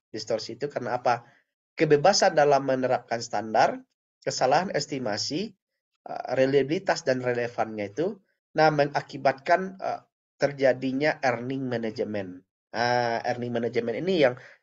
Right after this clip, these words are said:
yang, yang menyebabkan laporan keuangan itu menjadi, eh, bias, ya. Nah, earning management itu seperti apa yang saya katakan kemarin? Ada windows dressing.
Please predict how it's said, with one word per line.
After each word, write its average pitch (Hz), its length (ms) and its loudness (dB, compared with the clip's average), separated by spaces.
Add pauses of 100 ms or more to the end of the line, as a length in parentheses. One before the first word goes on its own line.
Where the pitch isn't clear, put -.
(300)
yang, 131 320 -2
yang 123 160 0
menyebabkan 120 560 -2
laporan 113 560 -2
keuangan 107 400 -8
itu 120 240 -8
menjadi, 113 380 -6 (1040)
eh, - 480 -16 (240)
bias, - 500 -4
ya. 123 220 -12 (920)
Nah, - 160 -18
earning 151 320 0
management 151 320 4
itu 220 160 -2
seperti 170 240 4
apa 208 240 4
yang 165 80 6
saya 160 320 0
katakan 143 400 -4
kemarin? 123 400 -4
Ada 175 160 2
windows 160 640 -2
dressing. 143 560 -2